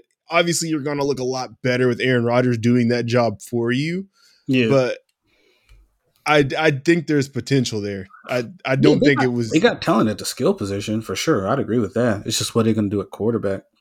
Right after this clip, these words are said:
Speaker 1: That's, that's so when I, um, I think that's the last one we, that's the last head coaching one. The rest of these are front office ones, and you shouted out two of them. Joe Schoen, um, is the Giants general manager. He used to be the Bills assistant G M.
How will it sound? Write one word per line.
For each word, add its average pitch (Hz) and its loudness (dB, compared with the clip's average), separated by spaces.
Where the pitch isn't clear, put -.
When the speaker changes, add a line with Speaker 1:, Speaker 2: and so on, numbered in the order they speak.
Speaker 1:
That's, 143 2
that's 170 2
so 160 4
when 131 0
I, 175 6
um, 120 0
I 127 -2
think 147 -4
that's 131 -2
the 113 -2
last 110 0
one 107 -4
we, 98 -4
that's 156 2
the 147 4
last 135 4
head 123 -2
coaching 104 -4
one. 98 -8
The 113 -2
rest 127 2
of 120 -4
these 117 -2
are 110 -4
front 107 -6
office 98 -8
ones, 104 -6
and 110 0
you 113 2
shouted 110 0
out 107 -4
two 113 0
of 104 -4
them. 104 -2
Joe 127 4
Schoen, 117 0
um, 104 -4
is 107 -4
the 110 0
Giants 110 0
general 107 0
manager. 104 0
He 107 2
used 107 0
to - -8
be 107 0
the 101 -2
Bills 101 0
assistant - -10
G - -4
M. 107 -8